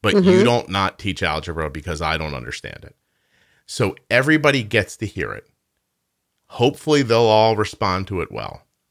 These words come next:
Speaker 1: If they don't, protecting them is not protecting everyone. So you cannot, should not, in my opinion, hold back information for the fear that someone's not gonna react well to it.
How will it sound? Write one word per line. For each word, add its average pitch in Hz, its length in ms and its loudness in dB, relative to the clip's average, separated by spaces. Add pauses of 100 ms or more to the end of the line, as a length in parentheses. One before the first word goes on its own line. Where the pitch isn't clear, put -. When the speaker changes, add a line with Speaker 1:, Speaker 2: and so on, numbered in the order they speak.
(140)
Speaker 1:
If 113 180 -2
they 117 220 2
don't, 113 460 -2 (580)
protecting 131 680 -2
them 110 440 0 (240)
is 110 180 -4
not 101 320 0
protecting 92 540 -4
everyone. 76 420 -8 (520)
So - 160 -6
you 95 240 -2
cannot, 110 840 0 (680)
should 110 320 -2
not, 80 360 0
in 92 120 -4
my 92 160 0
opinion, 80 680 -4 (480)
hold 120 420 0
back 101 300 0
information 82 880 -4 (760)
for 117 220 -4
the 95 120 0
fear 104 380 2
that 92 220 0
someone's 101 680 0
not 85 200 -4
gonna 78 180 -8
react 64 340 -8
well 53 200 -8
to - 120 -14
it. - 200 -14